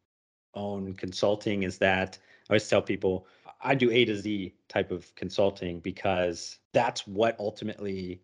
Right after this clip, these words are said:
when the C P G space is needed the most, when you have, I mean, and this is no knock on, I guess,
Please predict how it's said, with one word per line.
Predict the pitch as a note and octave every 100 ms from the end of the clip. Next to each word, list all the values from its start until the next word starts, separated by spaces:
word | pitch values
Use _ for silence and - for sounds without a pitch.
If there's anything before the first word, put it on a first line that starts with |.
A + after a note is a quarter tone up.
| _ -
when | G2+ G2
the |
C | F#2+ G2
P | E2+
G | G2 A2
space | - F2+ -
is | G2+ F#2
needed | A2+ A#2+ A2 F2+
the | F#2+
most, | F#2+ G2 G#2+ G2 - - -
when | - G#2
you | A#2
have, | C#3+ B2 A2+
I | - _ _ _ -
mean, | G#2+ G#2
and | A#2
this | B2+
is | A#2 A2
no | G#2+
knock | G#2 G2+ G2
on, | F#2+ F#2
I |
guess, | F2+ F2+ -